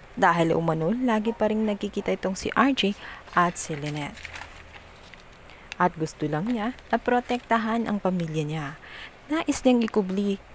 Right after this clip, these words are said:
ang katotohanan tungkol kay Zoe dahil hindi siya papayag na maging masaya si Annalyn at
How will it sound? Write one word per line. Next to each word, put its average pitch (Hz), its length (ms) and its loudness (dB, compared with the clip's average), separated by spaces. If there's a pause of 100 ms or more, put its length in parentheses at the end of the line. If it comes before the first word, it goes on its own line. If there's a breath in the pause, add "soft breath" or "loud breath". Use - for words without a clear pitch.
(960)
ang 240 240 0
katotohanan 170 960 -2
tungkol 196 320 0
kay 208 160 4
Zoe 147 560 0 (720 loud breath)
dahil 156 260 6 (140)
hindi 156 240 2
siya - 160 2
papayag 208 560 4
na 196 80 0
maging 190 320 2
masaya 185 400 4
si - 160 4
Annalyn 175 640 2 (160)
at 240 220 6